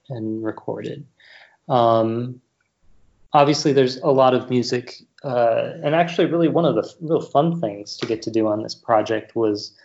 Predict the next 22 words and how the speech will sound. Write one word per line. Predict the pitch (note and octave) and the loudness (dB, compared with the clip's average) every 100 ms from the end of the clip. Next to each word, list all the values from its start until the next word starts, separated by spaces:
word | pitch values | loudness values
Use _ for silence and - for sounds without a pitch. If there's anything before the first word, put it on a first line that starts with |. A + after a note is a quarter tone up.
| - - - - _ | -20 -20 -20 -20 _
um, | C#3+ A#2+ A2+ A2+ A2+ - _ _ _ _ _ - _ | 0 2 2 -2 -6 -14 _ _ _ _ _ -20 _
to | - D3+ B2+ | -4 0 0
write | A#2 C3 C3 C#3+ - D#3+ - - | 4 6 6 4 -2 -16 -18 -6
the | B2+ | -2
music | B2 B2 B2 A2+ | 0 0 0 -2
sort | - C#3+ | 0 2
of | A#2 A2+ - | 2 -2 -2
weaving | C3+ C3+ C3+ B2 | 0 2 2 2
in | C3 B2 | 0 -2
and | B2 | 0
out | A#2 A#2+ A#2 | 2 4 4
of | A2 A2 _ _ _ _ | 0 -4 _ _ _ _
all | C3+ C3+ | -2 0
this | A#2+ A2 | 0 -2
source | - - C#3 C3+ - A#2 | -4 2 4 4 -2 -6
music | G#2 G#2 B2 - - | -6 -6 -12 -12 -8
that's | A#2+ - - - _ | -8 -6 -8 -8 _
the | E3 C#3 | -4 0
music | B2 A#2+ A#2 A#2+ - _ _ _ | 2 2 2 -2 -4 _ _ _
from | C#3 A2 | 0 0
the | G#2 | -2
parks. | - C3+ - - - - | -2 -2 -4 -12 -12 -12